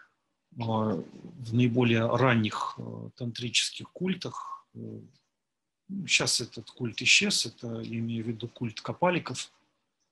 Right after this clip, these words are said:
э, которые вот, э, почитали этого Байраву, Капалишвар, да, то есть он,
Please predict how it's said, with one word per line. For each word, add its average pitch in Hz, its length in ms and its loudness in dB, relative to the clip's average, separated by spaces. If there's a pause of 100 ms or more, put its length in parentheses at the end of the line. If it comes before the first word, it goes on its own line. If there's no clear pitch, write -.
(580)
э, - 40 -16 (280)
которые 131 420 -2
вот, 117 260 -6 (200)
э, 117 40 -10 (500)
почитали 113 540 2
этого 104 400 -12 (300)
Байраву, 123 640 2 (1300)
Капалишвар, 117 680 2
да, 123 200 0
то 131 100 -8
есть - 320 -6
он, 110 400 -2